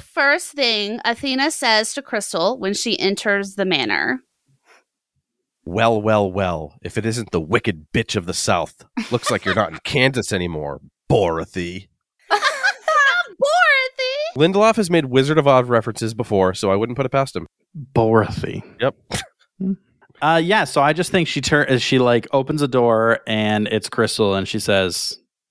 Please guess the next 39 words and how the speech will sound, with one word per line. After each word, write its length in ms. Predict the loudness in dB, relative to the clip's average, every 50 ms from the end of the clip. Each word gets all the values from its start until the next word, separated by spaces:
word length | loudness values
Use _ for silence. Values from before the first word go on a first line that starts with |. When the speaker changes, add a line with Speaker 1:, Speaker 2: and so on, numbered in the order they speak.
| _ _
Speaker 3:
"This 120 | 0 0
should 180 | 0 -2 -4 -4
be 100 | -4 -6
fun." 360 | -4 -2 -2 -2 -2 -4 -8 _ _ _ _ _ _ -12
Speaker 1:
Okay, 260 | -8 -6 -6 -6 -6
I 120 | -6 -8 -8
can't 340 | -8 -8 -6 -6 -4 -4
even 220 | -6 -6 -6 -4 -4
give 400 | -4 -2 -2 -2 -2 -4 -6 -8 _
Speaker 3:
<laughs> 120 | -16 -16 -16 _ _ _ _ -4
It's 160 | -2 0 0
okay. 200 | 0 2 2 2
Speaker 1:
Those 80 | 2 2
are 100 | 2 0
great, 500 | -2 -8 -8 -2 0 2 2 2 2 -2 _ _ _ _ -20 -20
great 380 | -18 -12 -6 -4 -2 -2 -2 -4
answers, 420 | -4 -6 -8 -10 -14 -16 -16 -16 -14
y'all. 220 | -14 -14 -14 -12
So 200 | -10 -6 -6 -6
basically, 1040 | -6 -2 0 0 0 0 0 -4 -8 -10 -10 -10 -6 -2 0 0 0 0 -2 -4 -6 -10 -16 _
she 220 | -14 -10 -10 -10
can't 280 | -8 -4 -4 -2 -2 -2
believe 260 | -2 -4 -4 -4 -2
how 120 | 0 0 0
many 180 | 0 0 -2 -4
people 480 | -6 -6 -8 -6 -2 0 2 2 2 2
have 220 | 0 -2 -2 -2
lived 220 | -4 -6 -6 -4
their 120 | -4 -4 -2
whole 240 | -2 -2 -2 0 2
lives 360 | 2 2 2 2 0 -2 -4
not 160 | -4 -4 -2
knowing 240 | -2 -2 -2 -2 -2
how 100 | -2 -4
to 80 | -4 -4
properly 640 | -2 -2 -2 -2 0 -2 -2 0 0 0 0 -2 -4
slice 380 | -2 0 2 2 2 2 0
a 80 | -2 -4
tomato, 580 | -2 -2 0 2 2 4 4 2 0 0 -4